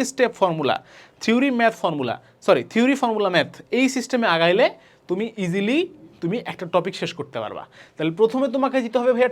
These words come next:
টপিক ওয়াইজ রিভিশন, তারপরে সবগুলো টপিক শেষ, এখন তুমি করবা চ্যাপ্টার ওয়াইজ রিভিশন। এখন তুমি তোমার টেস্ট পেপারটা খুলো, টেস্ট পেপার সলভিং আছে এখানে নিচে, পরের, পরের পয়েন্ট, টেস্ট পেপারটা খুলে ওই টপিকের আন্ডারে বা ওই চ্যাপ্টার আন্ডারে যে সমস্ত কোশ্চেন আছে, সৃজনশীল প্রশ্ন আছে, এমসিকিউ আছে, সেগুলো তুমি সলভ করতে থাকবা। বোঝা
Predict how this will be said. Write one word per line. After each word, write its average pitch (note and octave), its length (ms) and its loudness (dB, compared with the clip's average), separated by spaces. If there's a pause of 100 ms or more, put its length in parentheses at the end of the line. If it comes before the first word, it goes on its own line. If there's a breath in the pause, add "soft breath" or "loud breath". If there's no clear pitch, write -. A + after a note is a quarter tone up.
টপিক A#3+ 260 0
ওয়াইজ G#3+ 220 8
রিভিশন, C3+ 260 -6 (200)
তারপরে G#3+ 340 6 (140)
সবগুলো A3+ 300 2 (120)
টপিক G#3+ 180 -2 (100)
শেষ, C#3 140 0 (220)
এখন A#3 220 2
তুমি A3 100 -4 (120)
করবা G3+ 220 0
চ্যাপ্টার F3+ 260 0
ওয়াইজ C3+ 240 0
রিভিশন। G2+ 240 -16 (520 loud breath)
এখন A#3 200 2
তুমি A#3+ 180 -4
তোমার A#3 200 -2
টেস্ট G#3 200 2
পেপারটা A3 340 0
খুলো, A#3 140 0 (100)
টেস্ট E3+ 180 -4
পেপার F3 200 2
সলভিং D#3 320 0
আছে C3+ 160 -8
এখানে D3+ 240 -6
নিচে, C#3 220 -6
পরের, D3 260 -4
পরের C#3+ 260 -2
পয়েন্ট, A3+ 200 -4 (380 loud breath)
টেস্ট F#3+ 180 -2
পেপারটা A3+ 300 -2
খুলে C#4+ 240 0
ওই D#4+ 140 2
টপিকের A3+ 360 2
আন্ডারে F3+ 320 0
বা G#3 100 0
ওই F#3+ 100 4
চ্যাপ্টার F#3+ 220 0 (100)
আন্ডারে E3+ 280 -2
যে E3+ 100 -2
সমস্ত F3 300 -8
কোশ্চেন E3 260 -4
আছে, E3 120 -4
সৃজনশীল D#3 360 -6
প্রশ্ন D#3+ 160 -8 (100)
আছে, F3 160 -8
এমসিকিউ F3+ 300 -4
আছে, B3 140 -8
সেগুলো G3 220 -2
তুমি C#3+ 180 -10
সলভ A2 200 -10
করতে G#2 180 -12
থাকবা। - 220 -18 (280)
বোঝা A3 160 2